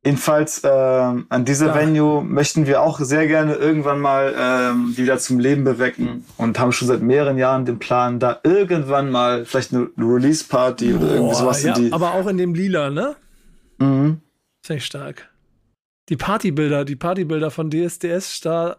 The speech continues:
Speaker 2: Anna Maria, das Zimmermann, zweitausendelf. Boah. Das war noch Zeiten. Finde ich geil. Ich mag das. Ich ma-, ich mag solche, ich mag wirklich so, sowas erobern in der Ecke.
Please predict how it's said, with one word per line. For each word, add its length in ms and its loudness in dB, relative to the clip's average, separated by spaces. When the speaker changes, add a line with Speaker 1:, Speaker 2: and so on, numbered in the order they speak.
Speaker 2:
Anna 580 -4
Maria, 920 -8
das 180 -14
Zimmermann, 600 -4
zweitausendelf. 800 -4
Boah. 360 -12
Das 160 -8
war 80 -8
noch 60 -14
Zeiten. 420 -10
Finde 460 -4
ich 100 0
geil. 240 0
Ich 160 -2
mag 240 0
das. 160 -4
Ich 120 -4
ma-, 180 -2
ich 120 -4
mag 240 -2
solche, 320 -4
ich 140 -12
mag 240 -6
wirklich 240 -6
so, 180 -4
sowas 320 -4
erobern 380 -4
in 100 -4
der 160 -4
Ecke. 180 -6